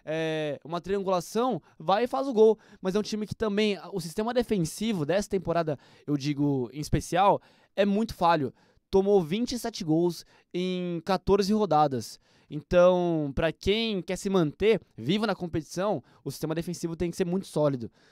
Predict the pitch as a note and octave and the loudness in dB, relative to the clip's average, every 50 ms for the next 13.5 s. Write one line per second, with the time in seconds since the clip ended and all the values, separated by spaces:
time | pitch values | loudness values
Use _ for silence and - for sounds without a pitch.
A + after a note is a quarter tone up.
0 | _ _ _ - D3+ D#3 - - - - F3+ G3 G3 - F3+ E3+ D#3 D3 C#3+ - | _ _ _ -8 -6 -6 -6 -8 -8 -6 -4 -4 -4 -4 -4 -4 -4 -4 -6 -6
1 | D#3 D#3 D#3 D3 C3+ - _ _ _ _ _ _ _ - C#3 C#3 C#3 C3+ C3+ C3 | -6 -4 -4 -4 -6 -8 _ _ _ _ _ _ _ -8 -6 -4 -4 -4 -4 -4
2 | C3 C3 B2+ B2+ B2+ B2 A#2+ A2+ G#2 - _ _ _ _ _ _ _ _ - D3+ | -6 -6 -6 -6 -6 -6 -6 -8 -10 -12 _ _ _ _ _ _ _ _ -12 -8
3 | - A3+ - - A3 F3+ D#3+ D#3+ F3+ G3+ G#3+ G3 A3 A3+ F#3+ G3 G3 G#3 A3 A#3 | -6 -6 -2 0 2 4 6 6 6 6 6 4 2 0 0 2 2 2 2 2
4 | - A#3 A3 A3 G3+ G#3 A3 - - F#3+ G3+ F#3 F3 E3 - - - _ - - | 0 0 0 0 -2 -2 -4 -4 2 6 6 6 6 4 -2 -8 -18 _ -20 -20
5 | _ - - F#3 F#3 F#3 F#3 F#3+ F#3 - - - G#3 G3+ G3 G#3 G#3 F#3+ F#3 - | _ -14 -10 -6 -4 -2 -2 -2 -4 -6 -4 0 0 0 2 2 0 -2 0 0
6 | G3 F3 D3+ D#3+ E3+ F3 E3+ D3 - _ _ - F3 E3+ D#3+ - - - A#3 A3 | -2 0 4 4 6 6 4 2 0 _ _ -8 -4 -4 -4 -2 -2 -2 0 0
7 | D#3+ D3 F3 F3+ G3 G#3 G3 G3+ F#3+ F#3+ - F#3+ F3+ F#3+ F#3+ F#3+ F#3 F#3 F3+ F3 | 0 4 6 6 6 6 4 2 0 0 0 -2 -2 -2 -2 -2 -2 -2 -2 -2
8 | E3 D#3 D3+ C#3+ C3+ B2+ - E3+ F3+ F#3 E3+ - F3 F3 F3+ E3+ E3+ E3+ F3 F3 | -2 -4 -4 -4 -6 -6 -4 -2 -2 -2 -2 -2 -4 -4 -2 -2 -2 0 0 2
9 | F#3 F3+ F3 E3 D#3+ E3+ E3+ - - F#3 D#3+ - _ _ - - E3+ D#3+ - - | 2 2 2 2 0 -2 -4 -4 -4 -6 -6 -6 _ _ -14 -10 -10 -6 -4 -2
10 | A3+ G#3 F#3+ - - E3+ F3 E3+ D3+ _ _ _ _ D3 D#3 - D#3+ E3+ E3 D#3+ | -2 -2 -2 -2 -2 -2 -2 -2 -4 _ _ _ _ -10 -8 -6 -6 -6 -6 -6
11 | - - D#3+ D#3 D#3 D3+ C#3 C#3+ D#3+ D#3 F3 D#3+ - - D#3+ D#3+ E3 E3+ E3 F#3 | -4 -2 0 2 2 0 0 -2 -4 -4 -6 -8 -4 0 2 4 4 4 4 2
12 | F3+ E3+ D#3+ - - D#3 D#3 D3+ D3 - _ _ _ _ - E3 E3+ - F3+ E3+ | 0 0 0 -2 0 0 0 0 -2 -6 _ _ _ _ -2 -2 0 2 2 2
13 | D#3+ C#3+ D3 D3+ D#3 - - E3+ D#3 - | 2 2 2 0 -2 -2 -2 -4 -4 -4